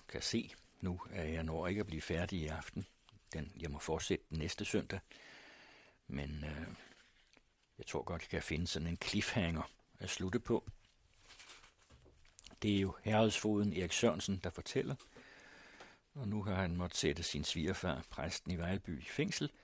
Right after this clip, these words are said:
i Grenaa, fordi alt ser ud til, at, øh, han har slået sin, øh, karl ihjel. Og karlens bror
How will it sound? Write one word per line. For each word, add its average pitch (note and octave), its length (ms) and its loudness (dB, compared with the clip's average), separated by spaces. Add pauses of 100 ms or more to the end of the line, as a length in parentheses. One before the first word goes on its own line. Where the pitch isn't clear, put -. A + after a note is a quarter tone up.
(240)
i D#2+ 80 -12
Grenaa, D3 420 6 (800)
fordi B2 360 2
alt - 360 2 (400)
ser G2 240 4
ud E2+ 180 0
til, F#2+ 320 2 (1080)
at, - 320 -6
øh, F#2 180 4 (420)
han F2 280 0
har F2 220 -2 (880)
slået D#2 380 0
sin, D2+ 320 -4
øh, D#2 120 -4 (840)
karl - 340 0 (120)
ihjel. D2 340 -4 (1160)
Og - 120 -12
karlens E2+ 400 -2
bror F2 340 0